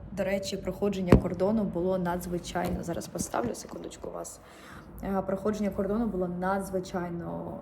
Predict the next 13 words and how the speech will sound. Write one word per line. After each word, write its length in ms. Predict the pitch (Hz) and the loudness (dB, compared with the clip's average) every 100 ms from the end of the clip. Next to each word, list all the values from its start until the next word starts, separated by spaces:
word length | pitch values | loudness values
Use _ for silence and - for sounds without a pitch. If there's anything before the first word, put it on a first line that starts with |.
| - | -12
швидке. 760 | - - 185 190 - 175 175 233 - - - - | -12 -4 -2 -2 0 0 0 -4 -8 -14 -14 -6
А, 420 | 185 190 185 180 170 - - - - - | -2 0 2 0 -2 -6 -10 -10 -12 -4
мені 240 | 196 208 | 2 2
здається, 460 | 220 208 226 226 190 | 4 2 2 0 -2
ми 120 | 185 | -2
пройшли 440 | 185 185 - 214 208 | -2 -4 -2 0 0
все, 600 | 208 - - 196 190 190 | -2 -8 -2 2 2 0
і 100 | 185 | -4
польсько-український 1300 | 180 - 202 190 - 196 185 185 185 185 190 - 185 | -2 2 2 2 0 0 2 2 2 2 -2 -2 -2
кордон, 520 | - 175 180 196 285 - - - - - - | -2 -2 2 2 0 -4 -14 -18 -18 -18 -12
за 680 | 190 165 185 190 202 202 190 - - | -8 -2 4 6 6 4 0 -4 -2
тридцять-сорок 840 | 190 202 202 190 - 190 180 185 | 2 2 0 -4 2 4 6 2
хвилин. 460 | - 175 170 214 | 0 0 2 2